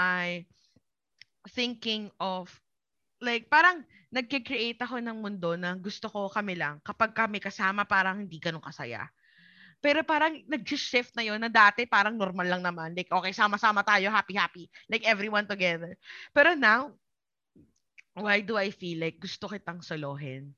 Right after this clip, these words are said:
Yung ganong mga moment. And that, for me, is like a huge thing na, okay, Kit, you ha-, dun na ako, bigla, okay, ba, Kit, isipin mo, what do you feel?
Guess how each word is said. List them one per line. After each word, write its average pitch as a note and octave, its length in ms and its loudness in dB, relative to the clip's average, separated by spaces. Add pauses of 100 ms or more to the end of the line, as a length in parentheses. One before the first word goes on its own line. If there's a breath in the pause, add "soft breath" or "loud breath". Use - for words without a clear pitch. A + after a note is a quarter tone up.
Yung G#3+ 180 -4
ganong G3+ 340 0
mga F#3+ 240 -4
moment. D#3 420 -12
And A#3 220 -4
that, D4 240 6 (340 loud breath)
for D4+ 220 2
me, C#4+ 260 -2
is D4+ 180 -4
like C4 180 0
a B3+ 100 2
huge A#3 400 -8
thing B3 240 -2
na, A3 200 2
okay, B3+ 160 -8
Kit, A3 320 -4 (840 soft breath)
you D4 160 0
ha-, G#4+ 220 2
dun D4 200 0
na D4+ 140 10
ako, G3 240 -2
bigla, A3 380 6
okay, A#3 160 4
ba, G#3 160 4 (200)
Kit, C#4 220 0 (180)
isipin G3+ 400 -6
mo, D#3+ 200 -14 (400)
what G#3 360 0
do A3+ 60 -8
you G3+ 140 -4
feel? D#3+ 400 -12